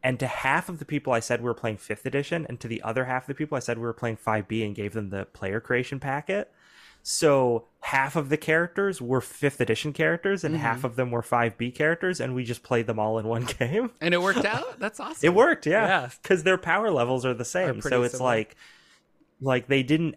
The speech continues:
Speaker 1: outshine each other, at least in any way that, like, classes don't already outshine each other
Speaker 2: You're
Speaker 1: in fifth
Speaker 2: right, yeah.
Speaker 1: edition on, like, certain aspects. So it, uh, yeah,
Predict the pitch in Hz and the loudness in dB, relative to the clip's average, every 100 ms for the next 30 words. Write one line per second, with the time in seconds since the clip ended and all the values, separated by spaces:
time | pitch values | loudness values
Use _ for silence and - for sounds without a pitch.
0 | - 131 - - 123 123 123 - 113 107 | -2 -2 0 -2 -2 -2 -2 -4 -4 -2
1 | 101 98 127 135 147 135 - 117 104 117 | -4 -2 -4 0 0 0 -2 -2 -2 -4
2 | 110 107 107 104 95 98 98 95 95 - | -4 -2 -2 -2 -6 -8 -6 -6 -8 -16
3 | _ _ _ _ _ - 131 110 - 98 | _ _ _ _ _ -6 -2 -2 -4 -4
4 | 110 104 101 95 95 95 - - 95 85 | 0 0 -2 -4 -8 -8 -12 -10 -10 -10
5 | 90 - - 165 151 - - 85 - - | -12 -12 -6 -6 -4 -8 -10 -12 -12 -16
6 | - 98 - - - - 113 85 82 - | -14 -12 -12 -14 -14 -12 -10 -10 -14 -14
7 | - - - _ _ - - - - 127 | -18 -16 -20 _ _ -20 -18 -12 0 2
8 | 113 104 101 101 - 127 117 - 135 120 | 4 2 0 -4 -4 -2 -2 -2 0 2
9 | 113 110 117 170 120 | 2 0 2 2 2